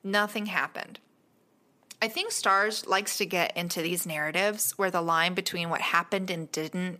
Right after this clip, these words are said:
is fuzzy. I kind of remember thinking this in The Spanish Princess. You know, like, why would Catherine of Aragon allow herself to be watched after the death of Arthur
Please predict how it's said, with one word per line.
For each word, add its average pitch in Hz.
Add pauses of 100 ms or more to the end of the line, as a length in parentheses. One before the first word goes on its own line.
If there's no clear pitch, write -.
is 160
fuzzy. 202 (420)
I 233
kind 294
of 466
remember 254
thinking 196
this 185
in 185
The 175
Spanish 202
Princess. 165 (480)
You 233
know, 247
like, 214
why 208
would 262
Catherine 233
of 196
Aragon 175 (160)
allow 185
herself 175
to -
be 170
watched 165
after 180
the 180
death 160
of 156
Arthur 202